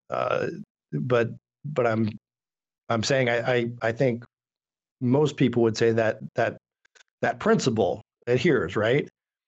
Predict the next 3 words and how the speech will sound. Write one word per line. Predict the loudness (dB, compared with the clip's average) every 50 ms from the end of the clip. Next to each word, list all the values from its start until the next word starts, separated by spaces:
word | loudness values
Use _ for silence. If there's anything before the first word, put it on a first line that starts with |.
| _ _ _ _ _ _ _ -4
Um, | -2 0 0 2 0 0 0 -2 -4 -6 -12 -20 _ _ _ _ _ _ _ _ _ _ _ _ _ _ -20 -20 _ -10
so, | -6 -2 0 0 2 2 2 2 2 0 0 -2
uh, | -2 -2 0 0 0 -2 -4 -4 -6